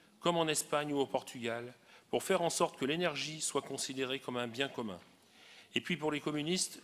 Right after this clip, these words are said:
des solutions fiscales existent pour diminuer le prix des transports en commun pour les usagers,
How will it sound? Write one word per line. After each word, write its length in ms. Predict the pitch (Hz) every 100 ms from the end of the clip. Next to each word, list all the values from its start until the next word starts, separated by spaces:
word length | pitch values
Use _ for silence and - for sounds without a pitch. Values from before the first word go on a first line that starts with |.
| -
des 160 | 127
solutions 480 | 131 156 156 - 156
fiscales 500 | - 175 - 151 117 -
existent 540 | 135 123 190 190 - - - - -
pour 160 | 131
diminuer 400 | 127 156 151 147
le 100 | 139
prix 200 | 123 -
des 100 | 131
transports 460 | 127 135 123 - 127
en 100 | 120
commun 300 | - 120 117
pour 160 | 117 117
les 120 | 104
usagers, 420 | 104 107 98 113